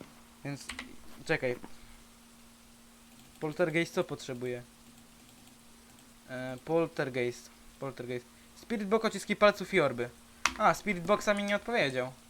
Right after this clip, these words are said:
Czyli to nie może być. Czekaj, czyli muszę, musi to być duch, który nie ma Spirit Boxa. M F piątka. Odciski palców mrozi temperaturę. Okej, a co tam może być jeszcze?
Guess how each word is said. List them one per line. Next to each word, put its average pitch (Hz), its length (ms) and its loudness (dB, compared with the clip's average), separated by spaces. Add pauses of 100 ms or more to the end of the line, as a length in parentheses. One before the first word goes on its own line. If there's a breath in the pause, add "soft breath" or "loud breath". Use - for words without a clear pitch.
(400)
Czyli 160 220 -6
to 180 140 -8
nie 190 160 -6
może 151 280 -4
być. 123 240 -8 (800 loud breath)
Czekaj, 170 240 2 (140)
czyli 196 220 0
muszę, 220 480 4
musi 214 280 -2
to 220 100 4
być 180 160 -2
duch, 226 180 2
który 208 240 0
nie 208 120 0
ma 208 100 2
Spirit 185 300 -4
Boxa. 143 400 0 (1900)
M 143 160 -6
F 143 140 -6
piątka. 131 540 -8 (220)
Odciski - 360 -16
palców 127 320 -10
mrozi 131 200 -10
temperaturę. 127 580 -12 (1300)
Okej, 127 240 -6
a 135 60 -4
co - 180 -18
tam 190 140 -6
może 190 200 -6
być 190 120 -8
jeszcze? 233 320 -8